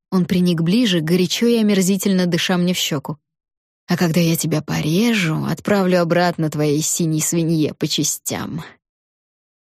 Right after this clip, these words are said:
Я забилась яростней, а в глазах вспыхивали огни. "Не спеши, не убивай ее слишком быстро".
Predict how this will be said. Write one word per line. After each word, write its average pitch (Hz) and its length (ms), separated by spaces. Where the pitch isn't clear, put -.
Я 165 220
забилась 170 500
яростней, 175 600
а 185 100
в 165 60
глазах 175 420
вспыхивали 175 580
огни. 165 380
"Не 165 100
спеши, 165 920
не 180 160
убивай 285 480
ее 302 160
слишком 277 460
быстро". 185 640